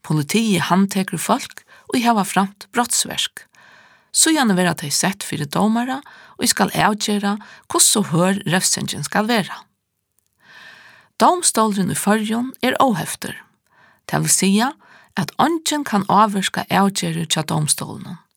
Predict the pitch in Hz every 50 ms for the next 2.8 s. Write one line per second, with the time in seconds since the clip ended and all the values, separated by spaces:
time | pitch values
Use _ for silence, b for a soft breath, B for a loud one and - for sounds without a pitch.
0 | B B B B B B B B B B B B B B 180 185 175 170 - -
1 | 165 160 156 175 220 285 262 - 233 226 226 - 185 170 170 160 - 185 196 202
2 | 196 156 151 - - - 170 202 208 208 - - 269 269 285